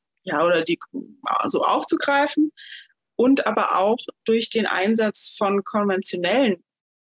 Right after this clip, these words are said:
äh, Orchesterinstrumenten in, in Italien seiner, seiner Zeit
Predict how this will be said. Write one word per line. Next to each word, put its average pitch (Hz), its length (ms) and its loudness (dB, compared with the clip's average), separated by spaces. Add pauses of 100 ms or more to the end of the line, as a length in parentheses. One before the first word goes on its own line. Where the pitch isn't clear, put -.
(200)
äh, 170 420 2
Orchesterinstrumenten 165 1400 -2
in, - 680 -4 (180)
in 165 120 -4
Italien 160 500 -2
seiner, 156 440 -2
seiner 156 320 -4
Zeit 170 380 -2